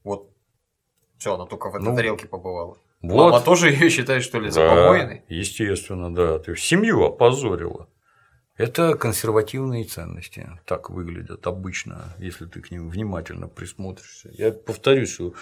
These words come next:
Speaker 2: у арабов за такое просто убивают. Причем родственники, братья родные.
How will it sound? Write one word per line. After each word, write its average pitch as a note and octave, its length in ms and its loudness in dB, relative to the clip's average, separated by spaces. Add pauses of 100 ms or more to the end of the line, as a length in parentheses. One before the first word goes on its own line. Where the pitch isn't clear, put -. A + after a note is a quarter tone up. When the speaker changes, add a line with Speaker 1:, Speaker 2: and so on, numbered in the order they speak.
(180)
Speaker 2:
у A2+ 160 4
арабов C3+ 440 8
за G#2 120 -8
такое G#2+ 420 0
просто - 360 -2
убивают. G2 920 0 (1040)
Причем A2 320 0
родственники, E2+ 800 -6
братья F2+ 640 0
родные. F2+ 640 -6